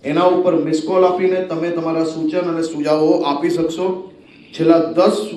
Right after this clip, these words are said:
વર્ષની કેન્દ્ર સરકારની તેમજ રાજ્ય સરકારની સિદ્ધિઓ વિશે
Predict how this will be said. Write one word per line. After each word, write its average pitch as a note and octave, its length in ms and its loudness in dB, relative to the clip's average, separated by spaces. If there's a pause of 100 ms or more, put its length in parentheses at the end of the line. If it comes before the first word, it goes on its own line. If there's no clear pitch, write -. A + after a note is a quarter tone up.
(120)
વર્ષની E3+ 460 0
કેન્દ્ર D#3+ 380 -4
સરકારની F3 580 -2
તેમજ E3 300 -2
રાજ્ય C#3+ 360 0
સરકારની E3+ 840 -2 (460)
સિદ્ધિઓ E3+ 580 6
વિશે E3 640 4